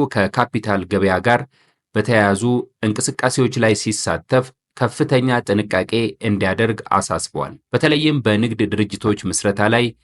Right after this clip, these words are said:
ሲሳተፉ የንግድ ምዝገባና ምስረታ ሰነዶችን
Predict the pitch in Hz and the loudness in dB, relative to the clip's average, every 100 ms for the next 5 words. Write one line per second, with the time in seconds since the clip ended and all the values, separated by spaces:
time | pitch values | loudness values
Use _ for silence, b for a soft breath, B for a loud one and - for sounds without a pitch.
0 | _ - 120 110 - 123 127 113 - 135 | _ -6 -2 -2 0 0 0 -4 0 0
1 | 135 113 107 113 117 104 104 104 104 95 | 0 2 2 4 0 0 0 0 2 2
2 | 95 107 113 - 104 107 - 101 113 107 | 2 2 0 0 -2 0 0 0 4 2
3 | - - 98 95 98 - 131 | 2 -6 -4 0 -2 0 -2